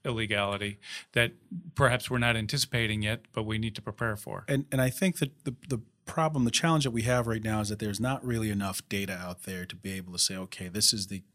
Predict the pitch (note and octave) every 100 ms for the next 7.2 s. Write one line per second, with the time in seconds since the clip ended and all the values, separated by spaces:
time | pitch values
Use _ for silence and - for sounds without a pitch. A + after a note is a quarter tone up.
0 | - - G2 G2 F#3+ - G3+ G3+ - -
1 | F#2+ G2+ F2+ F#2 F2 - - - - _
2 | - F#2 F#2 G2+ G2 F2+ G2 G2 - -
3 | - A2 G2+ F#2 F2 F#2+ F#2 G2 G2 -
4 | G#2 F#2+ F#2 F2+ F#2 G2+ G2 E2 E2 -
5 | G2+ F#2 F2+ G#2+ B2+ A#2 G2 A2 A2 G2
6 | A2 B2 F#2+ F2+ - G#2 F#2+ F#2 - G#2
7 | F#2+ F#2+